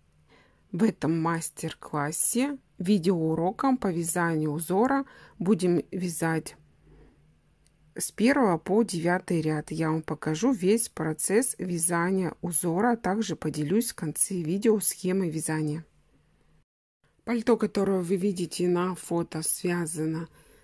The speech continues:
снизу вверх прямым полотном со спущенным рукавом.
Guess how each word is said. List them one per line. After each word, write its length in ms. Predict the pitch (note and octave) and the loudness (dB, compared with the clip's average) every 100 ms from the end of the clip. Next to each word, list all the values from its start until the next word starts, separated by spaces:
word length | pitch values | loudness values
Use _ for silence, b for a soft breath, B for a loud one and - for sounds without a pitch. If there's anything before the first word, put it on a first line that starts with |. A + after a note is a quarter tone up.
| - | -14
снизу 480 | - G#3 F3 - | 0 2 2 -2
вверх 440 | E3+ D3 A#3 F#4 - b b b - _ _ _ | -4 2 2 0 -8 b b b -12 _ _ _
прямым 360 | - G3+ G3+ G3 | 0 4 6 4
полотном 720 | F3+ E3+ F3 G3 A#3+ E4+ F#4 - _ _ _ _ _ - | 2 -2 -2 4 4 6 2 -2 _ _ _ _ _ -12
со 160 | - G#3 | -6 -4
спущенным 600 | F3+ - C4 - F3 E3 | -4 -2 0 2 0 4
рукавом. 680 | G3 G#3 D#3 C#3+ D#3+ D#3 | 2 2 -4 -4 -4 -6